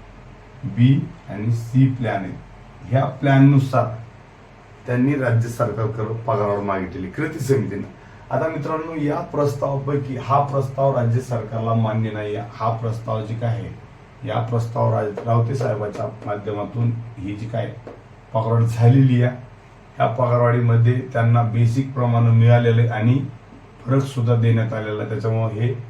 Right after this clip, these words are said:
राज्य सरकारला प्रस्ताव मान्य नाही,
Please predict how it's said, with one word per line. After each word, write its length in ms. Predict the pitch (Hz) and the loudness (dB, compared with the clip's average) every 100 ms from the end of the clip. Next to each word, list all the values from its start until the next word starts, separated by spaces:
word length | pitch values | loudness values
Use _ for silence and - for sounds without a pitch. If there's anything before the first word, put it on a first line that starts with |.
| - - - - - | -18 -20 -20 -20 -20
राज्य 680 | - 110 101 110 104 104 113 117 | -14 -8 -4 -2 -4 -4 -2 -2
सरकारला 720 | 117 107 101 - 101 101 101 117 113 - | -4 -6 -8 -8 -8 -6 -4 -4 -6 -10
प्रस्ताव 600 | - 101 101 - 101 101 113 - - - - - - - - - - - - - - - - | -12 -10 -12 -4 -2 0 -4 -16 -20 -20 -20 -20 -20 -20 -20 -20 -20 -20 -20 -20 -20 -18 -10
मान्य 580 | 92 92 101 101 104 | -6 -4 -4 -4 -6
नाही, 240 | 101 95 | -10 -12